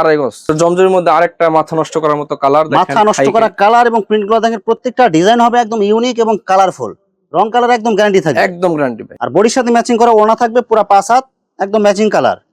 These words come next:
Speaker 2: মাত্র কত টাকা দিচ্ছেন ভাই?
Speaker 1: মাত্র পাঁচশো ষাট টাকা।
Speaker 2: only পাঁচশো ষাট টাকা?
Speaker 1: জি।
Speaker 2: একদম ফিক্সড রেট এগুলো?
Speaker 1: ফিক্সড রেট। মানে
Speaker 2: ডিজিটাল
Speaker 1: বলে দিতে
Speaker 2: জমজমের মধ্যে আরেকটা কালার দেখেন, প্রত্যেকটা হবে একদম ইউনিক কালার এগুলো। এবং বডির সাথে ম্যাচিং করা ওড়না হবে পুরা পাঁচ হাত।
Speaker 1: জি, প্রত্যেকটা ডিজাইনের চারটা করে কালার আছে ইনশাআল্লাহ।
Speaker 2: সেটিং কালার থাকবে?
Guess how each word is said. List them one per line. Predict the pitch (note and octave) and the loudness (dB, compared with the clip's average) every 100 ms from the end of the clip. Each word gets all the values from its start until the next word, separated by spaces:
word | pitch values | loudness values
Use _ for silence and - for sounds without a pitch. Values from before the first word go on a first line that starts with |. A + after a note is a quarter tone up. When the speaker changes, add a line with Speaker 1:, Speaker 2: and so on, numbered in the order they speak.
| - D3 | -6 -4
Speaker 2:
মাত্র | F3+ G#3+ | 0 0
কত | A3 | 2
টাকা | A#3+ | 0
দিচ্ছেন | A3 G3 A3 | 2 0 2
ভাই? | D4+ G3+ | 0 -2
Speaker 1:
মাত্র | D3+ - E3+ - | -6 -2 -4 0
পাঁচশো | F#3+ - F3+ | -2 -2 -6
ষাট | F3 - | -6 -2
টাকা। | B2+ - - D#3 | -6 -6 -6 -4
Speaker 2:
only | A#3+ C4 | -2 0
পাঁচশো | G3+ G#3+ G3 | -2 -2 -4
ষাট | E3+ C#3 | -4 -2
টাকা? | G#2 A#2+ | -2 -4
Speaker 1:
জি। | G#2 _ - | -10 _ -8
Speaker 2:
একদম | F#3 A3 | -2 0
ফিক্সড | B3 A#3+ | 0 2
রেট | A#3+ F3 | 2 0
এগুলো? | A2+ - | -2 -2
Speaker 1:
ফিক্সড | E3+ - - | -2 -2 -8
রেট। | C3+ - _ | -10 -10 _
মানে | C3+ D3+ | -4 0
Speaker 2:
ডিজিটাল | G#3 B3 A#3+ | 2 2 2
Speaker 1:
বলে | |
দিতে | F#3 | 0
Speaker 2:
জমজমের | A3 A#3 A#3+ A#3+ | 0 0 -2 -2
মধ্যে | A3+ A#3 | -2 0
আরেকটা | A3+ A3+ G#3+ | 0 -2 -2
কালার | G3 F#3+ F#3+ | 0 2 0
দেখেন, | A3+ C4 - - | -2 -8 -10 -10
প্রত্যেকটা | A3 - B3 B3 | -10 -10 -4 0
হবে | A#3+ B3 | 2 0
একদম | A3 A#3 B3+ G#3 A#3 | -2 0 0 -2 -4
ইউনিক | C4 C4 - F#3+ | 0 0 0 -2
কালার | E3+ C#3 | 0 0
এগুলো। | G#2+ F2+ _ _ _ _ _ D#3+ | -4 -8 _ _ _ _ _ -6
এবং | F3+ D#3 | -4 0
বডির | G3+ A#3 | -2 0
সাথে | A#3+ A#3 | -2 0
ম্যাচিং | A3 A#3 A3 | 0 0 0
করা | A#3+ A3 | 2 2
ওড়না | G#3+ A3 | 2 2
হবে | A3+ A#3 | 2 0
পুরা | G#3+ G3+ | 0 2
পাঁচ | G3+ - | 0 0
হাত। | B2 - - C3 | -4 -6 -20 -16
Speaker 1:
জি, | C3 A#2 - | -16 -16 -10
প্রত্যেকটা | D#3+ - G3 F#3 | -8 -6 -6 -2
ডিজাইনের | F#3+ F#3 F#3+ | 0 2 0
চারটা | F3+ - E3 | -2 -2 -2
করে | D#3+ | 0
কালার | D3 D3 D3 | 0 0 0
আছে | E3 | -4
ইনশাআল্লাহ। | C#3+ F3+ | -4 0
Speaker 2:
সেটিং | A3+ A#3 | 0 2
কালার | G#3 E3+ | 0 0
থাকবে? | C#3+ | -4